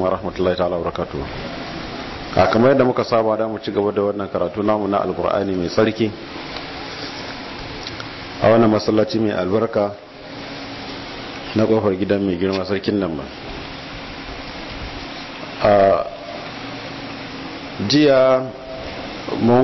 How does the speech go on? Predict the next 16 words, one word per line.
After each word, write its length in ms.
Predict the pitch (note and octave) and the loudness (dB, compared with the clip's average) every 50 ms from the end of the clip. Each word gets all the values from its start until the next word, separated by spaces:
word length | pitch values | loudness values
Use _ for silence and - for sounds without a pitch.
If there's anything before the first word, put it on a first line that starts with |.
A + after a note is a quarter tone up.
| - | 6
kwana 320 | - C3 C3 C3 C3 B2+ - - | 6 6 6 6 6 4 2 2
inda 320 | C#3 D3 D3 C#3 A2+ G#2+ - | 2 2 4 4 4 2 2
Allah 320 | - B2 B2+ B2 A#2 G#2+ | 2 2 2 4 2 2
maɗaukakin 560 | G#2+ A2+ A2 - G2+ - F#2+ E2 - G#2 G2 | 2 0 0 -2 -2 -2 -4 -2 0 -2 0
sarki 480 | F#2 G#2 G#2 G#2 G2+ - G#2+ G#2+ G#2+ G#2+ | 2 2 2 2 2 2 4 4 4 4
yake 220 | G#2 - G2+ F#2+ E2 | 2 2 0 2 4
bayani 400 | F2+ F2+ F#2 G2 G2+ G2+ G2 F2 | 4 4 4 2 2 0 -2 -2
akan 400 | D2+ D#2+ F2 - A2 G2 F#2 - | -4 -4 -2 0 0 0 0 0
ahalul 400 | - G2+ G#2+ G#2+ A2 G#2+ G2+ F2+ D#2+ | 0 2 2 2 0 0 -2 -4 -4
kitabi, 480 | - E2+ D2 - F2+ E2+ E2 D#2 C#2 - - - - - - - - - - - - - - - - - - - - - - - - - - | -4 -4 0 2 2 2 2 0 -4 -10 -12 -14 -14 -12 -12 -10 -10 -10 -10 -10 -10 -10 -10 -10 -8 -8 -8 -8 -8 -10 -10 -10 -10 -8 -2
cewa 400 | - - A#2+ G#2+ G2+ G2+ G2 G2+ F#2+ - | 4 6 8 8 8 8 8 6 4 2
duk 160 | C3+ D#3 D#3 | 2 2 4
da 80 | C#3+ C3+ A#2+ | 6 6 6
matsalansu 680 | A#2 A#2 A2+ - C3+ C3 A#2 G2+ F#2+ - - E2+ D#2+ F2+ - - - - - - - - - - - - - - - - - - - - | 6 4 4 4 4 4 4 2 -2 -4 -8 -8 -10 -10 -10 -12 -12 -10 -10 -8 -8 -8 -6 -6 -6 -8 -8 -8 -8 -8 -8 -8 -4 2
da 160 | F#2+ A2 G#2 | 4 4 4
tsiyarsu 560 | - A2+ A#2+ B2 C3 C#3 C#3 C3+ - A#2 G2 | 6 6 8 8 8 6 6 2 2 -2 -2